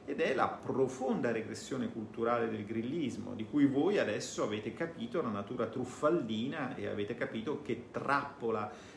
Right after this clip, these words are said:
che trappola vi ha atteso. La trappola che vi ha atteso è quella di togliere a voi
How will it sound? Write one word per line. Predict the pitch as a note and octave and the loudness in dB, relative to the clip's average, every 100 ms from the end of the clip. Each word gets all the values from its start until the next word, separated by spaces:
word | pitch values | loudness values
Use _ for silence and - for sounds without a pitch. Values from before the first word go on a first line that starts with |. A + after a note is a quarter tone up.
| - | -10
che | - - | -10 -4
trappola | C#3 D3 - A#2+ G#2+ | 2 2 2 0 0
vi | A2+ | -2
ha | |
atteso. | A2 - F3+ A#2 - F#2 | -4 -2 0 0 -4 -8
La | |
trappola | - E3 D#3+ - D#3+ - | -2 2 2 2 -2 -2
che | C#3+ | -2
vi | E3 | -2
ha | B3+ | -4
atteso | - G3 B3 C#3+ | -2 0 0 -2
è | - | -2
quella | C3 A2 | -2 0
di | A2 G#2+ - | -2 -4 4
togliere | A#3+ F#3+ B2+ G#2+ G#2+ | 6 6 2 0 4
a | G#2+ | 4
voi | A2+ C#3 B3+ D#4 E3+ A#2 G#2 - | 2 2 4 8 8 8 4 -4